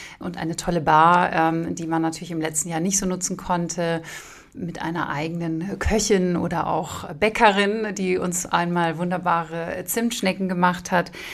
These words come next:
Und natürlich findet man viele, viele schöne Dinge. Ich trage heute von Kopf bis Fuß Dinge, die ich bei euch gefunden habe, muss ich sagen. Ihr habt immer besondere Marken. Eine davon, ich habe es gerade erwähnt, ich habe schwer geshoppt,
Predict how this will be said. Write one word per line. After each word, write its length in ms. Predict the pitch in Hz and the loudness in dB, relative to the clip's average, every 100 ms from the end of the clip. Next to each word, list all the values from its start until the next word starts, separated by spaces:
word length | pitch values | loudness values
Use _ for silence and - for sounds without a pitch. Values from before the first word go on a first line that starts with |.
| - | -10
Und 180 | - 196 | -2 2
natürlich 380 | 196 196 180 175 | 2 0 -2 -2
findet 200 | 170 160 | -4 -2
man 240 | 156 156 | -2 -4
viele, 440 | - - 196 180 160 | -10 -6 -2 0 0
viele 260 | 175 160 | -2 0
schöne 300 | - 160 160 | 0 0 -4
Dinge. 540 | 165 180 180 170 165 156 | -2 0 2 2 2 -2
Ich 120 | - | -6
trage 320 | - 165 160 | 0 0 2
heute 200 | 160 160 | 0 -2
von 180 | - 160 | -4 -4
Kopf 280 | - 160 - | -2 -2 -2
bis 200 | 175 - | -6 -6
Fuß 440 | - 262 311 - | 2 4 6 6
Dinge, 240 | 262 254 226 | 6 8 10
die 100 | 269 | 8
ich 120 | 269 | 8
bei 220 | 220 - | 8 8
euch 360 | 214 220 320 - | 10 10 8 4
gefunden 600 | 254 254 254 269 - 226 | 2 6 6 6 2 4
habe, 240 | 214 208 | 4 4
muss 180 | 208 202 | -4 -8
ich 160 | 214 - | -8 0
sagen. 360 | 190 190 196 | 4 6 4
Ihr 120 | 196 | 0
habt 160 | 185 180 | -4 -4
immer 360 | 190 180 170 165 - - _ | -2 2 0 -2 -12 -18 _
besondere 500 | 180 170 185 202 185 | -4 0 2 2 2
Marken. 680 | 170 151 156 180 175 151 151 | 4 6 6 4 -2 -2 0
Eine 180 | 160 175 | 0 0
davon, 600 | 175 175 175 165 165 170 | 0 -2 -2 0 0 -2
ich 160 | 175 - | -6 -10
habe 80 | - | -14
es 60 | |
gerade 280 | - - 156 | -10 -8 -6
erwähnt, 540 | - 165 160 175 175 180 | -4 -4 -2 -2 -2 -4
ich 320 | 156 - - | -8 -10 -6
habe 220 | 160 170 | -4 -4
schwer 260 | - 175 170 | -2 0 0
geshoppt, 460 | 170 208 214 - | 0 0 -2 -8